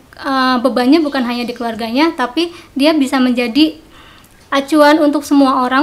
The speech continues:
untuk mencontoh dia. Jadi tidak perlu keturunannya harus mengikuti jejaknya pendahulunya.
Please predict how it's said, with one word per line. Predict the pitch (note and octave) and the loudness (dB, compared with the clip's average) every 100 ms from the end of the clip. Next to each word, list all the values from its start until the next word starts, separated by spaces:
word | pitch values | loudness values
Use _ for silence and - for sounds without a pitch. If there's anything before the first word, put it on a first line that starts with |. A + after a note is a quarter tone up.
| D4 | 2
untuk | D4 | 0
mencontoh | C#4 C4 B3+ B3+ | 0 -2 -2 -4
dia. | A#3+ B3+ A#3+ A#3 | -2 -2 -2 -4
Jadi | A3 D4+ F4 | -4 -4 -2
tidak | D#4 B3+ B3+ B3+ | -2 -2 -4 -6
perlu | B3+ C4 F4 F4 - - | -4 0 0 -2 -10 -14
keturunannya | C#4 C4+ B3 A#3+ A#3 B3 D#4+ | -10 -4 -4 -2 -2 0 0
harus | D#4 B3+ B3+ C#4+ - | 0 -2 -2 -4 -2
mengikuti | C4 A#3+ A#3 A#3+ C4+ C#4 B3+ | -4 -4 -8 -6 -2 -4 -4
jejaknya | A3 A#3+ B3 A#3+ A#3 A#3 | -8 -6 -4 -4 -4 -4
pendahulunya. | B3+ A#3 G#3+ A#3+ C#4+ C#4+ A#3 | -6 -6 -4 2 4 4 2